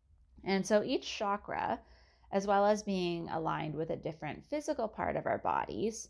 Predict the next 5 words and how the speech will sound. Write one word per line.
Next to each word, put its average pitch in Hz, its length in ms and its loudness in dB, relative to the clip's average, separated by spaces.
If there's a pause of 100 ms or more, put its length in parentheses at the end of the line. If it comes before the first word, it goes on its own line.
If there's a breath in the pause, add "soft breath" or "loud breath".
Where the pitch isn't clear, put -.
(560 soft breath)
it's 208 300 4
also 311 640 0
aligned 185 640 0
with 170 280 0
different, 160 800 -2